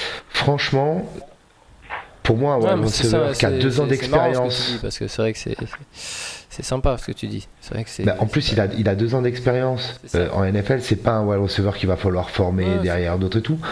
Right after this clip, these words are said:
Speaker 1: Je veux dire, il, il, il, il est prêt à cuire, quoi. Il est parfait.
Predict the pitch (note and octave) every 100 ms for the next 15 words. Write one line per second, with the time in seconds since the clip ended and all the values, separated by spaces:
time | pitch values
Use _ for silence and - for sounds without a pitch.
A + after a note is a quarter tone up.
0 | - - - - A#2 A#2 B2 A#2 A#2 A2
1 | - G2+ G2 - G#2+ A2+ C#3+ A2+ - F2
2 | - E2+ - - G2 A2+ B2 - - -